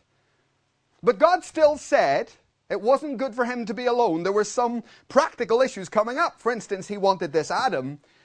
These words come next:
to populate the whole earth. So he had to create an, an Eve,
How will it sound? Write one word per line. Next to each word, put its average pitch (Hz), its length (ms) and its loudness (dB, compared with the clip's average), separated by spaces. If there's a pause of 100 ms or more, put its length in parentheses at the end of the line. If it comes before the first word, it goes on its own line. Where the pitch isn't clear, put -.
(260)
to 165 120 -4
populate 165 460 -2
the 156 80 -4
whole 175 220 2
earth. - 440 -2 (760)
So 160 160 -4
he 147 80 0
had 180 180 0
to 151 80 -6
create 165 300 -4
an, 139 240 -6
an 135 100 -6
Eve, 233 320 -4